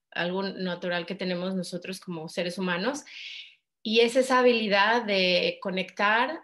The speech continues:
comunicarnos con todo nuestro entorno. Y, em,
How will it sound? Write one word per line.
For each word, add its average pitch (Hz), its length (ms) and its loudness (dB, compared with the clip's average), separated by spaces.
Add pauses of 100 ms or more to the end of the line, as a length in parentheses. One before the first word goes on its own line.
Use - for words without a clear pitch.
(120)
comunicarnos 190 1160 -4
con 185 180 -6
todo 196 200 -2
nuestro 190 260 -6
entorno. 180 600 -4 (720)
Y, 175 480 -4
em, 170 840 -2